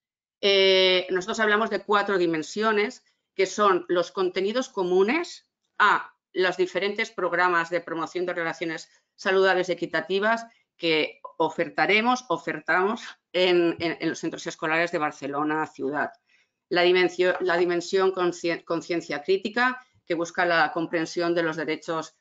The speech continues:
de las personas, a aprender a apreciar la diversidad desde la perspectiva de la inclusión y la equidad.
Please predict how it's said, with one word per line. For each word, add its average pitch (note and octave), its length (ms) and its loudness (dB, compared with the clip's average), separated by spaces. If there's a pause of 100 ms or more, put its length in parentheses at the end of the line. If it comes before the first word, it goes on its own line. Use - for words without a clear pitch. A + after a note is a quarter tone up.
de D#3+ 160 -4
las D#3+ 200 0
personas, G3+ 800 2
a E3+ 60 2
aprender D#3 380 -2
a E3+ 40 0
apreciar E3 400 -2
la E3 80 0
diversidad D#3+ 640 0
desde E3+ 280 0
la E3 100 0
perspectiva E3+ 520 -4
de E3+ 60 2
la D#3+ 60 -2
inclusión D#3+ 380 -6
y D#3 60 -2
la D3+ 80 -4
equidad. G3+ 500 0